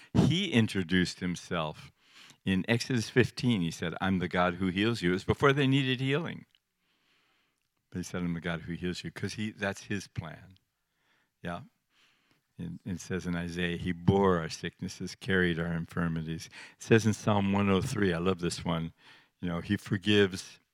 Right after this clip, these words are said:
some of our sins and heals some of our diseases." No? No?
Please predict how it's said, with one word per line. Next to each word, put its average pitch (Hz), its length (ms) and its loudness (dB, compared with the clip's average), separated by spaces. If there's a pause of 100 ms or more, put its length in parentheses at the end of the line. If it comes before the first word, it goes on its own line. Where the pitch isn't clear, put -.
(340)
some 123 360 2
of 131 140 4
our 120 140 8
sins 117 420 4
and 92 140 0
heals 95 240 2
some 110 260 0
of 107 140 2
our 104 100 8
diseases." 90 800 -2 (220)
No? 180 360 8 (640)
No? 151 260 4